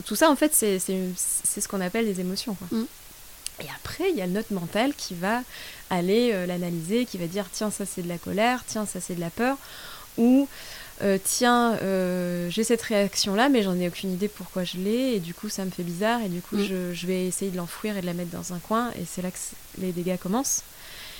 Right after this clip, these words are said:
Speaker 1: Euh, mais effectivement, à la base, c'est corporel.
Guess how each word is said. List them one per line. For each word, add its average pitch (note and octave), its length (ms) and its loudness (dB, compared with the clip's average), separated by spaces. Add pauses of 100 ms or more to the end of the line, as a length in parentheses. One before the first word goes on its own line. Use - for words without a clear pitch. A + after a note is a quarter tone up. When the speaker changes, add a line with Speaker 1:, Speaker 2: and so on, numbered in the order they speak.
(260)
Speaker 1:
Euh, E3+ 380 0
mais F3+ 140 2
effectivement, A3 440 0
à F3+ 100 2
la F3+ 120 4
base, A#3 360 0
c'est A3+ 400 0 (140)
corporel. F#3+ 480 -2